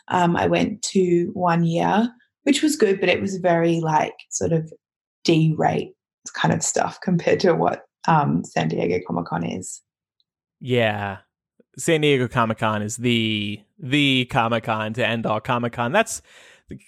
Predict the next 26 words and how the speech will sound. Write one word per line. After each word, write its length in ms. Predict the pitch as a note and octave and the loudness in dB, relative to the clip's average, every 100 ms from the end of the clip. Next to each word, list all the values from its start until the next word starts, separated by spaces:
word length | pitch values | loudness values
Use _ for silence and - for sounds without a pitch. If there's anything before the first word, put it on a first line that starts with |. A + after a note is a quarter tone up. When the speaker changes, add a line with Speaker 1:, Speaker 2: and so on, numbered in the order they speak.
| _ | _
Speaker 2:
Comic-Cons. 580 | D#3 C3+ A#2+ A#2+ A2+ A#2 | -2 -2 -2 -2 -4 0
That's 280 | D#3 E3 D3+ | 0 0 2
where 140 | C3+ | 4
all 100 | A#2+ | 4
the 140 | A2+ G#2+ | 2 -2
big 280 | A#2 A2 | -2 -2
announcements 540 | A2+ C3 F#3 - E3+ - | -2 0 -2 -2 -6 -4
are 80 | C3+ | -2
made. 480 | B2+ B2+ B2+ B2 - _ _ _ | 0 0 0 -4 -6 _ _ _
Case 260 | G3 F#3+ D#3+ | 0 0 -2
in 100 | C#3 | -2
point, 480 | A#3+ B3+ F3+ F3+ - _ _ _ | 0 2 2 -2 -8 _ _ _
Marvel 680 | C#3 E3 A3 F#3+ E3 E3 E3+ | 0 4 4 4 4 4 2
had 520 | D#3+ D3+ D3 C#3+ C3 _ _ | 2 2 2 0 -2 _ _
a 280 | C#3 C3+ C3 | 0 2 0
presentation 1080 | - D3+ C#3+ B2+ B2+ C3 A#2 - A#2 C3 E3+ - _ | -2 -2 -2 -2 -2 -2 -2 -2 -4 -4 -10 -14 _
on 460 | - B2 B2 B2 A#2+ | -2 0 2 0 -2
Saturday 580 | A#2 C3+ C3+ C#3+ B2+ A#2+ | -2 0 2 2 0 0
night, 560 | A2+ G#2+ G#2 B2+ - - _ _ _ _ | -2 -4 -4 -8 -10 -14 _ _ _ _
and 680 | C#3+ D3+ D3+ D3 C#3+ C3 D3 | 0 0 2 0 -2 -6 -4
nobody 380 | F3 C4 F4+ F3 | -2 0 0 0
knew 260 | D3 A3 | 2 2
what 220 | D3 C#3 | 4 2
to 80 | - | 0
expect, 460 | C3 - - - C3+ | -6 -4 -4 -2 -4
actually. 460 | G#2 - - C#2+ | -4 -8 -10 -10